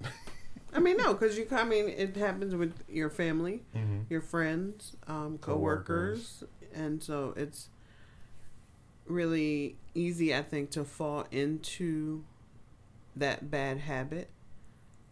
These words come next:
Speaker 2: Um, so for me, it's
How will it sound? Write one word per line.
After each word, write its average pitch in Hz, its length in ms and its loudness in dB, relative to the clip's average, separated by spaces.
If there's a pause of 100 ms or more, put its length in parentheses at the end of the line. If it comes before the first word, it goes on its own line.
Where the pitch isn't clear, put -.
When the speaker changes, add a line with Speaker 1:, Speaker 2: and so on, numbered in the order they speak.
(160)
Speaker 2:
Um, 131 720 -4 (1300)
so 139 840 -2 (1900)
for - 180 -4
me, 156 460 2 (760)
it's 135 220 -2